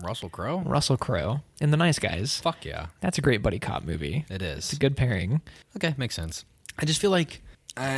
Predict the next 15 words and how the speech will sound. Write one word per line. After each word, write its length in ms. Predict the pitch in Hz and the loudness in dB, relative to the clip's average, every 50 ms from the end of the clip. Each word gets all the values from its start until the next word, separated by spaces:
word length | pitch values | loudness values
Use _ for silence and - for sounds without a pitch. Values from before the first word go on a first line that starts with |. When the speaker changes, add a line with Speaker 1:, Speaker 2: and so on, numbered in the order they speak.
| 131 | 0
Speaker 1:
and 120 | 139 135 147 | 2 4 4
maybe 200 | 160 175 175 175 | 6 4 4 2
because 260 | 170 170 139 139 113 | 0 2 2 2 2
this 160 | 113 110 - 107 | 2 0 0 0
movie 300 | 104 104 95 101 98 92 | 0 0 2 2 0 0
is 120 | 87 87 | 0 0
so 200 | - - 92 82 | 0 -2 -2 -2
elevated 500 | - 82 82 85 85 82 87 87 85 82 - | -4 -4 -4 -4 -2 -4 -4 -4 -6 -6 -8
to 60 | 95 | -8
the 100 | 80 82 | -8 -8
point 240 | - - 90 85 82 | -8 -8 -8 -8 -6
where 120 | 80 80 80 | -6 -6 -6
it's 200 | 80 80 - 85 | -6 -6 -6 -6
at, 240 | 80 80 82 - | -4 -4 -6 -6
where 320 | 71 80 78 78 78 78 | -8 -8 -6 -6 -6 -8